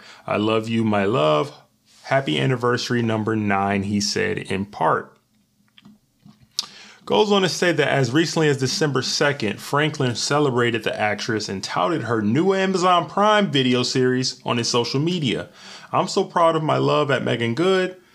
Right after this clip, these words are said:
She's one of the be-, most talented actors on the planet, and she's funnier than you may know. But I'm so glad you finally get a chance to see her do it all as Camille Parks in the new Amazon show Harlem," he posted on Instagram.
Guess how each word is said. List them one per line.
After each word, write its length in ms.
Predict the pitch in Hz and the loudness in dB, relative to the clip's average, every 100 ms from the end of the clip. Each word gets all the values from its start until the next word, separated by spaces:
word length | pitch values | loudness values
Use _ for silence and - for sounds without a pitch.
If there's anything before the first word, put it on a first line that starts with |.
| _ - | _ -10
She's 340 | - 175 143 | -4 -2 0
one 160 | 156 151 | 0 0
of 120 | 131 | 0
the 80 | 123 | -2
be-, 160 | 143 147 | -4 -2
most 300 | 131 127 - | 0 0 -2
talented 500 | 160 151 151 135 - | 0 2 2 -2 -2
actors 460 | 139 139 139 131 | 0 -2 -2 -2
on 140 | 120 110 | 0 -2
the 80 | 107 | -2
planet, 480 | - 170 175 - | -4 -4 -2 -4
and 160 | 104 104 | -2 -2
she's 320 | - 170 160 | -2 -2 -4
funnier 560 | - - - 160 160 156 | -4 -2 -2 0 0 0
than 240 | 127 117 | 0 -2
you 260 | 123 139 151 | 0 0 0
may 280 | 143 147 151 | 2 2 2
know. 460 | 147 135 139 139 - - - _ | 2 2 0 -2 -10 -20 -20 _
But 100 | 117 | -2
I'm 140 | 117 143 | 0 0
so 180 | 139 143 | 0 0
glad 300 | 135 139 135 | 2 2 2
you 80 | 127 | -2
finally 360 | 131 123 123 | 0 0 0
get 140 | 120 120 | -2 -4
a 40 | |
chance 340 | - 120 117 113 | -4 -2 -2 -4
to 80 | 107 | -6
see 300 | - 127 117 | -2 0 0
her 200 | 113 110 | 0 -2
do 300 | 104 113 110 | 0 0 0
it 100 | 104 | -2
all 400 | - 117 123 - | -2 0 0 0
as 220 | 110 101 | -2 -4
Camille 380 | - 101 110 110 | -4 -2 0 -2
Parks 480 | - 117 110 107 - | -2 -2 -2 -4 -10
in 220 | - 107 | -6 -4
the 120 | 98 | -2
new 380 | 101 107 135 139 | 0 0 0 0
Amazon 500 | 123 120 113 110 107 | -2 -2 0 0 0
show 220 | - 95 | -2 -2
Harlem," 520 | - 156 170 170 170 | 0 0 2 0 -4
he 200 | 143 127 | -4 -4
posted 580 | 123 120 117 - 131 131 - - - - | -2 -2 -2 -4 -4 -4 -12 -20 -20 -10
on 480 | - 117 131 147 - | -2 0 2 0 -2
Instagram. 680 | 180 208 214 160 135 87 | -2 0 0 0 0 -2